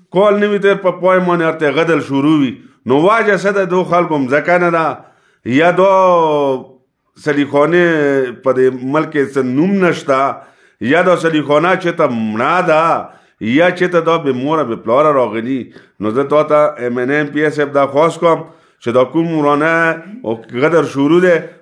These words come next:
دا به تاسې حل کوئ. او بل چې کوم عوام دی، ما سلیخانې ورونه دي، غم مه کوئ. انشاءالله تعالی زه در څخه خپله مخکې ودارم، تاسې در پسې شاته پیله ډاس ته زه ودارم، ما دې وولي. چې د کلي په سر مې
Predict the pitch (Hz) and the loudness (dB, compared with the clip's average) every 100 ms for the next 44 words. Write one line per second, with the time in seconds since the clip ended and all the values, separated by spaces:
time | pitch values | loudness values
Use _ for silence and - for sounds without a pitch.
0 | - 131 131 135 156 156 160 147 123 135 | -2 0 0 0 0 0 0 0 0 0
1 | 127 120 139 156 160 151 165 160 151 175 | 0 0 -2 -2 -4 -4 -2 0 2 0
2 | 175 170 160 156 156 160 98 131 143 135 | 0 -2 0 0 2 0 -2 -6 -4 -6
3 | 120 135 156 151 170 185 170 160 165 - | -2 -2 0 2 2 2 2 0 -4 -16
4 | _ _ 92 101 151 160 165 175 170 165 | _ _ -6 -2 0 0 0 0 0 0
5 | 151 147 - - 117 151 151 156 151 151 | 0 -4 -14 -4 -2 -2 -2 0 2 4
6 | 147 156 170 151 147 156 - 147 139 - | 2 2 2 2 0 -2 0 -2 -2 -2
7 | 185 196 175 185 185 170 147 135 127 113 | 0 2 2 0 0 0 0 2 0 -2
8 | 90 - _ - 135 156 160 160 160 156 | -6 -18 _ -4 0 2 2 2 0 -2
9 | 147 180 180 170 180 196 180 185 175 170 | 0 0 2 0 0 2 2 2 2 0
10 | 165 165 165 208 170 160 151 160 190 170 | 0 0 2 2 4 2 0 2 2 2
11 | 135 113 107 85 78 _ _ _ _ _ | 0 -2 -6 -8 -16 _ _ _ _ _
12 | _ _ _ _ _ - 101 123 123 175 | _ _ _ _ _ -10 -4 -4 -2 -2
13 | 185 185 170 175 175 | 0 -2 0 0 0